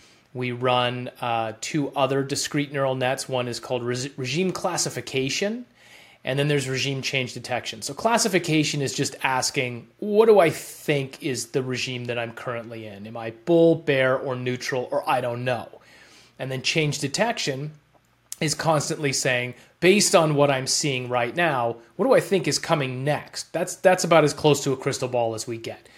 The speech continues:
It's, there's no guarantee, but that's what it's trying to do. And then we run those brains at a sector, an industry,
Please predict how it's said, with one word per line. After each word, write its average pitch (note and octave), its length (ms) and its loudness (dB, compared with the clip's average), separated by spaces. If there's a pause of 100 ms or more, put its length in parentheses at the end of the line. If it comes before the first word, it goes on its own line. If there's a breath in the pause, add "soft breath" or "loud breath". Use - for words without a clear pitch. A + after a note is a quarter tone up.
(200 soft breath)
It's, - 160 -18
there's C3 240 -4
no D#3+ 180 6
guarantee, D#3+ 800 4 (200 loud breath)
but - 160 -10
that's C#3 240 2
what C#3 120 2
it's B2+ 140 -6 (140)
trying A#2+ 280 -2
to - 100 -10
do. B2 340 -4 (400 loud breath)
And D3 140 -2
then D#3+ 80 2
we E3 120 4
run F#3+ 380 6
those D3 240 6
brains A2 760 -4 (360 loud breath)
at B2 360 -2
a - 60 -10
sector, C#3+ 800 -2
an A2+ 120 -8
industry, B2 680 -6